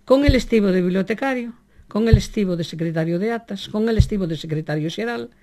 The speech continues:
Despois foi coñecendo a todos aqueles homes importantísimos. Nunha xuntanza que lle chamaban a Festa da Poesía en abril do,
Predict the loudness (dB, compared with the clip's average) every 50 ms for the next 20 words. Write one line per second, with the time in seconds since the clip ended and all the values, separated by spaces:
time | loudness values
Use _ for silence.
0 | _ _ _ _ _ -20 -20 _ 0 0 0 2 2 2 0 0 2 2 0 0
1 | 2 2 2 2 2 2 2 2 0 0 0 2 2 2 0 0 -2 -6 -4 -2
2 | 0 -2 0 -2 -4 -6 -4 -4 -2 -2 -2 -4 -4 -4 -2 -2 -2 -2 -4 -2
3 | -2 -2 -2 -2 -4 -2 -2 -4 -6 -6 -6 -8 -8 -8 -12 -16 -20 -20 -20 -20
4 | -20 -20 -20 -20 -20 _ _ _ _ 2 4 4 6 4 4 2 2 2 2 2
5 | 4 4 4 4 4 4 2 0 -2 -2 -2 -4 _ _ _ _ -2 -2 0 0
6 | 0 -2 -2 0 0 0 0 -2 -2 -2 -4 -4 -4 -2 -4 -4 -2 -2 -2 -2
7 | -2 -2 -2 -2 -2 0 0 0 0 2 2 2 2 2 0 0 0 0 0 0
8 | -2